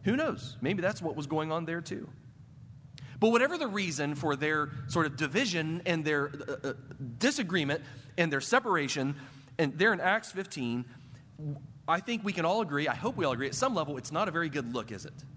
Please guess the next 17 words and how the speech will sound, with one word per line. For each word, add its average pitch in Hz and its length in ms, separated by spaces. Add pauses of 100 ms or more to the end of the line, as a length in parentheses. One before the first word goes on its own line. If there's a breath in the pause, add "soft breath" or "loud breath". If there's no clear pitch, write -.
(640)
There's 120 100
something 247 320
about 175 340
it 170 120 (380 loud breath)
that 139 260 (680)
jostles 139 580
us. 92 200
There's 113 160
something 226 400
about 185 320
it 185 100 (260 loud breath)
that 147 200
makes 180 240
us 156 120
uncomfortable, 135 680
that 120 180
they, 127 220